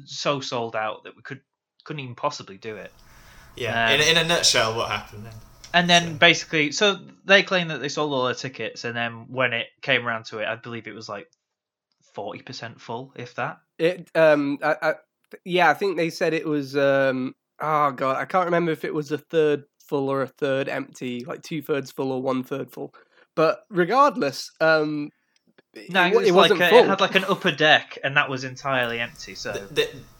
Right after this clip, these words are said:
Speaker 2: they built an additional stage outside the venue 'cause they were anticipating, the Republicans were anticipating such a huge crowd.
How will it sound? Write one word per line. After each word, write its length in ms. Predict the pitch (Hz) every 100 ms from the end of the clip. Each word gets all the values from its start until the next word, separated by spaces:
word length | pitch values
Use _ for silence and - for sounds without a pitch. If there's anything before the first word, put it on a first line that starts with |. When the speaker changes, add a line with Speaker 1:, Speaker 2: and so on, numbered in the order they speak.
| -
Speaker 2:
they 220 | 147 147
built 300 | 151 160 151
an 80 | 151
additional 520 | 143 139 - 135 123
stage 520 | - 127 131 113 113 -
outside 520 | 113 110 - 113 110
the 60 | 104
venue 420 | 107 110 107 104 -
'cause 160 | 107
they 120 | 113
were 120 | 113 107
anticipating, 840 | 104 107 113 107 110 104 101 95 - -
the 80 | 107
Republicans 600 | 104 117 110 104 113 104
were 60 | 104
anticipating 800 | 104 - 107 - 107 104 - 98 - - - - -
such 240 | - 113 110
a 20 |
huge 380 | - 107 95 -
crowd. 400 | 110 101 98